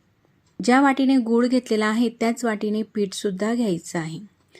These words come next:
त्यासोबतच पोहे खाण्याचे दोन ते तीन चमचे बेसन पीठ घ्यायचं आहे, म्हणजेच हरभरा डाळीचं पीठ.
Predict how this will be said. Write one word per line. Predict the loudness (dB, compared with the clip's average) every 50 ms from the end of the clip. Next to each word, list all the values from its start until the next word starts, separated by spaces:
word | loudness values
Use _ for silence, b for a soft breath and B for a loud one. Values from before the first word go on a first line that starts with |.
| b b b b b _ _ -2
त्यासोबतच | 0 2 2 2 2 0 0 2 0 2 2 2 2 2 0 -4
पोहे | _ -2 0 2 2 4 2 2
खाण्याचे | 2 2 2 2 2 2 0 0
दोन | 0 2 0 2 2 2 2
ते | 2 0 0
तीन | 0 0 0 2 0 0
चमचे | 0 2 2 2 2 2 0 0 0 -2 _ 0
बेसन | 4 4 4 4 4 2 2 2
पीठ | 2 0 0 2
घ्यायचं | 2 2 2 0 0 -2 0
आहे, | 0 2 2 2
म्हणजेच | 2 2 2 2 2 2 0 0 -2 -4
हरभरा | -2 0 2 2 2 2 2 2 2
डाळीचं | 2 0 0 -2 -2 -2 -2 -2
पीठ. | 0 0 -2 -2 -2 -4